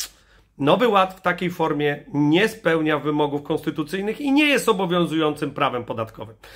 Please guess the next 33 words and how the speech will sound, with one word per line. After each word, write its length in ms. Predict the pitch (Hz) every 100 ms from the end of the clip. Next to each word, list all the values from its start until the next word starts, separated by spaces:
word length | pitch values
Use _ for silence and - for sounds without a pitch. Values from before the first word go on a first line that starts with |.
| - -
Mając 380 | 143 240 320 320
to 100 | 269
wszystko 300 | 262 - 233
na 120 | 214
uwadze 440 | 196 170 147 147
i 60 | 147
godząc 760 | 143 214 220 226 160 143 - -
dwie 420 | 139 135 185 226
strony 440 | 240 - 190 185 190
interesów, 600 | 190 185 165 131 - -
jedną 640 | 139 143 165 170 202 208
rządową, 680 | 170 202 190 165 151 160 170 - - -
która 200 | 147 147
chce 300 | - 156 147
zmian, 420 | 156 147 165 185 - - -
i 140 | 156
drugą 600 | 147 180 196 196 190 190 - _
praktyczną, 760 | 247 262 - 277 - 151 120 -
bo 140 | 143 175
przypomnę, 440 | - 190 202 185
że 120 | 170
nie 100 | 160
tylko 200 | 165 175
przedsiębiorcy, 600 | 175 147 - 143 185 - 143
ale 220 | 135 131 - -
pracownicy, 840 | 165 170 180 185 180 - 160 156 170
e, 160 | 147
związki 360 | 135 170 175 165
zawodowe 420 | 156 151 156 151
pracowników 580 | 151 151 147 151 160 151
zus, 220 | 165 165
związki 360 | 143 160 160 143
zawodowe, 480 | 147 143 147 139